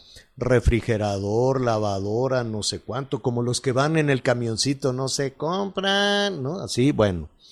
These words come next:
que les iban a dar un paquete de electrodomésticos y básicos, y la gente se fue y se apelotonó y se formó.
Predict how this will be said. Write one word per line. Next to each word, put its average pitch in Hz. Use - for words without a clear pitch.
que 110
les 107
iban 147
a 127
dar 139
un 151
paquete 139
de 143
electrodomésticos 127
y 104
básicos, 165
y 120
la 110
gente 135
se 127
fue 110
y 143
se -
apelotonó 113
y 160
se -
formó. 117